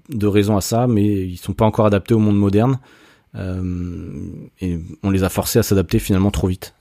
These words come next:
je pense. Et du coup, euh, ça fait un peu des ravages malheureusement. Donc, euh, donc voilà. Mais en tout cas, ce premier road trip, euh,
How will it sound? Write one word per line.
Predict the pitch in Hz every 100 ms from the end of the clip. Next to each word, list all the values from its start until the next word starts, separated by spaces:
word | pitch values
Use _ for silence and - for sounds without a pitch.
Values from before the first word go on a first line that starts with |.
| -
je | 87
pense. | 90 98 - -
Et | 87
du | 85
coup, | - 101
euh, | 90 85 85 - - _
ça | - 90
fait | 110
un |
peu | 110 131
des | 107
ravages | 98 104 107 104
malheureusement. | 95 90 87 85 95 - - - - - _ -
Donc, | 101 101 110
euh, | 98 98
donc | 98 151
voilà. | 123 131 - _ _ _ _ _ _ -
Mais | -
en | 123
tout | 123
cas, | 143
ce | 143 123
premier | - 135
road | 139 123
trip, | - 147 -
euh, | 98 95 92